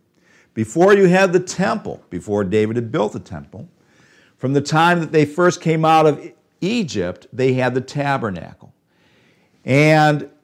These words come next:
that tabernacle contained the Ark of the Covenant.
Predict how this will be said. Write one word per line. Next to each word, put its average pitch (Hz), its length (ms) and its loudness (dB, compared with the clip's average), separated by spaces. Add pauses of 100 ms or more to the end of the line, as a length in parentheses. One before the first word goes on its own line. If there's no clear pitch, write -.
that 156 320 0
tabernacle 120 880 -4
contained 113 1120 -8
the 120 240 -4
Ark 92 340 -4
of 101 160 -10
the 120 80 -8
Covenant. 123 640 -14